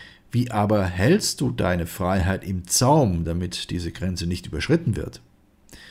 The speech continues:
Erstens musst du dir genau darüber im Klaren sein, was du tust. Also musst du alles, was du tun möchtest, gründlich überdenken.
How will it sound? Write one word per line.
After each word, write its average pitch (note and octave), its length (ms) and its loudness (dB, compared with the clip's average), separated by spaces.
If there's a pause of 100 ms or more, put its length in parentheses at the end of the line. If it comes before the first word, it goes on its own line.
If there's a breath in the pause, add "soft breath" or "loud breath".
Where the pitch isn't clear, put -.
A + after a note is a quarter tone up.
(460 loud breath)
Erstens - 800 -2 (160)
musst D#3+ 260 0
du E3+ 60 2
dir D3 160 2
genau A#2+ 520 2
darüber D3+ 340 2
im C#3+ 160 -4
Klaren G2+ 400 2
sein, A2+ 400 2
was G#2+ 200 2
du A2+ 120 -2
tust. - 720 0 (640 loud breath)
Also G2 500 6
musst B2 260 0
du - 140 -2 (120)
alles, G#2+ 680 2
was A#2+ 180 0
du A2 140 -4
tun E2+ 340 -2
möchtest, A2 640 2
gründlich A2+ 680 2
überdenken. G#2+ 680 0